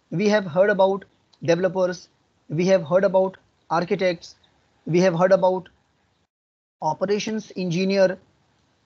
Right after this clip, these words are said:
Manish and team is already providing contents for each of these roles on the Synergetics portal, so y'all can go and check that, right? But we have heard about number of roles.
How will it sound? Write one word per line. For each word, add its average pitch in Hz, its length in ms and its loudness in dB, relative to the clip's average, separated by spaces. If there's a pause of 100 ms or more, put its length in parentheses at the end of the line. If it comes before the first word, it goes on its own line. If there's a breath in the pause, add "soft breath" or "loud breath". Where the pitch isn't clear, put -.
(880)
Manish 190 300 -2
and 202 180 -4
team 220 200 -4
is 208 100 -2
already 202 420 -2 (360)
providing 190 420 2
contents 202 480 -6
for 196 160 -4
each 202 140 -4
of 196 160 -2
these 196 300 -10 (480)
roles 165 460 -2 (400)
on 196 180 -4
the 185 260 4 (140)
Synergetics 185 500 -6
portal, 208 360 0
so - 140 -6
y'all 156 120 4
can 165 180 -4
go 175 140 0
and 175 120 -2
check 151 200 -4
that, 175 240 0 (520)
right? - 220 -2 (400)
But 190 260 -2
we 202 140 -4
have 233 160 -4
heard 233 240 -2
about 233 280 0
number 226 300 -2
of - 100 -8
roles. 160 440 -2